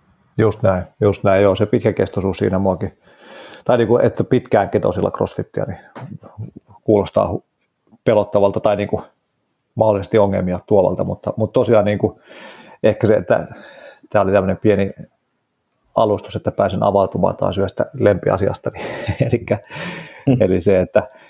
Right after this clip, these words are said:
Speaker 1: että jos asiat toimii käytännössä, mutta ei teoriassa, niin silloin se käytäntö on se, joka kumminkin oikeasti määrää. Et, et jotenkin mä oon niin loppu tähän niinku evidence-based jengin idioottimaisuuteen siitä,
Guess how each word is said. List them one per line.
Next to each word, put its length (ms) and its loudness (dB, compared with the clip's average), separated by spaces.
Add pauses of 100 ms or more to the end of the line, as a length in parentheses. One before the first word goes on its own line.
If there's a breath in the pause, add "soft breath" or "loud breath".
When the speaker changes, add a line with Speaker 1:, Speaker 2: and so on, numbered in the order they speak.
(260 soft breath)
Speaker 1:
että 200 2
jos 120 0
asiat 400 0
toimii 300 4
käytännössä, 720 0 (320 soft breath)
mutta 320 0
ei 180 4
teoriassa, 680 0 (600)
niin 200 0
silloin 240 2
se 80 -2
käytäntö 520 0
on 120 -2
se, 100 -4
joka 380 -4 (260)
kumminkin 360 0
oikeasti 320 -2
määrää. 420 -2
Et, 180 -14 (440)
et 100 -6
jotenkin 360 0
mä 60 4
oon 140 2
niin 260 0 (800)
loppu 420 2
tähän 420 0
niinku 300 -2
evidence-based 1040 0
jengin 560 0 (1120)
idioottimaisuuteen 1080 0
siitä, 300 -4